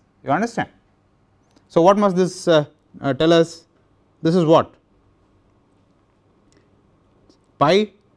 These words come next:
times a times eight f n. In other words, if f n is in the nineteenth bin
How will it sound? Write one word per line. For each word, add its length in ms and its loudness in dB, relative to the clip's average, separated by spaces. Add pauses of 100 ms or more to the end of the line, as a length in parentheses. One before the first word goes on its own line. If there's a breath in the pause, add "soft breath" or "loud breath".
(380)
times 500 -4 (580)
a 320 0 (720)
times 460 -4 (1400)
eight 220 -2
f 200 -6
n. 160 -6 (2500 soft breath)
In 60 -2
other 180 6
words, 480 0 (1500)
if 300 -4 (100)
f 200 -4
n 140 2
is 120 0
in 120 0
the 80 0
nineteenth 580 -2
bin 260 -2